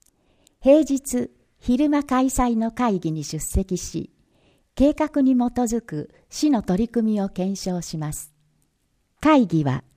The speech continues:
年二回程度の予定です。募集人数は一名、任期は二年間、報酬は一回二千五百円、二時間程度です。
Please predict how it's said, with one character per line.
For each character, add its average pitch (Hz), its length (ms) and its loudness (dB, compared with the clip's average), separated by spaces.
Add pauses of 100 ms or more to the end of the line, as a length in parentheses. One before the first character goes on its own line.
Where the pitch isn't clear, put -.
年 247 280 6
二 185 100 -2
回 262 220 2
程 247 280 4
度 151 140 -4
の 131 120 -4
予 131 120 -4
定 147 300 0
で 135 140 2
す。 - 200 -10 (1900)
募 247 140 8
集 320 240 2
人 285 320 2
数 165 260 0
は 143 300 -6
一 254 280 2
名、 156 360 0 (580)
任 277 240 4
期 180 160 -2
は 160 140 0
二 160 160 -2
年 202 260 0
間、 135 340 -8 (840)
報 285 220 0
酬 262 380 0
は 220 260 -2 (260)
一 214 120 0 (140)
回 262 400 2
二 226 140 0
千 277 260 2
五 202 140 -4
百 202 340 -4
円、 151 320 -2 (640)
二 220 80 2
時 285 140 -4
間 277 240 2
程 214 240 0
度 139 160 -6
で - 140 -10
す。 - 180 -16